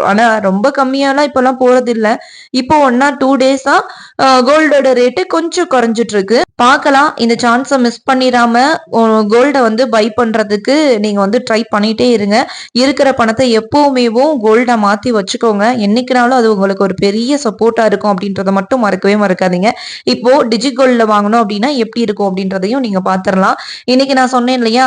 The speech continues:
இன்னைக்கு நீங்க வாங்கணும் அப்படின்னா ஒன்பதாயிரத்தி முன்னூத்தி முப்பத்தாறு ரூபா வேணும் அப்படின்னு சொல்லி, அதே மாதிரிதான் கோல்டு ரேட் வந்து ஒரு கிராம் வந்து எட்டாயிரத்தி எண்ணூறு ரூபாய். இப்போ ஒன்பதாயிரத்தி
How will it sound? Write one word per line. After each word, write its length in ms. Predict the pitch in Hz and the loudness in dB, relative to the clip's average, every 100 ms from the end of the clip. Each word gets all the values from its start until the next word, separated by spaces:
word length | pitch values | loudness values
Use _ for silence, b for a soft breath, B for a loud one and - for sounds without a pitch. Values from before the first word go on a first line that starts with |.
| 233 | 0
இன்னைக்கு 300 | 220 233 220 | 0 0 -2
நீங்க 180 | 220 214 | -2 0
வாங்கணும் 360 | 220 240 262 | 0 2 0
அப்படின்னா 280 | 240 233 294 | -2 -2 -2
ஒன்பதாயிரத்தி 480 | 254 233 233 190 226 | 0 0 0 -2 -2
முன்னூத்தி 260 | 214 214 214 | -2 -2 -2
முப்பத்தாறு 380 | 208 202 208 | -2 -2 -2
ரூபா 120 | 208 220 | 0 0
வேணும் 320 | 202 202 208 | 0 0 0
அப்படின்னு 260 | 190 202 | -2 -2
சொல்லி, 320 | 190 196 190 247 240 B B | -2 -2 0 0 -4 B B
அதே 220 | 202 220 277 | 0 2 2
மாதிரிதான் 420 | 269 233 240 240 | 0 0 0 0
கோல்டு 240 | 226 233 233 | 2 2 2
ரேட் 200 | 220 220 | 0 -2
வந்து 180 | 226 294 | -2 0
ஒரு 180 | 220 214 | 0 0
கிராம் 300 | 214 226 226 | 0 0 0
வந்து 280 | 214 214 392 320 | -2 0 0 2
எட்டாயிரத்தி 800 | 226 226 254 - - 220 220 349 311 | 0 0 0 2 2 2 0 0 0
எண்ணூறு 320 | 214 208 202 | 2 2 2
ரூபாய். 240 | 185 208 208 B B B | 2 0 -2 B B B
இப்போ 220 | 262 277 | 0 2
ஒன்பதாயிரத்தி 600 | 254 269 302 302 285 302 | 2 2 2 2 0 0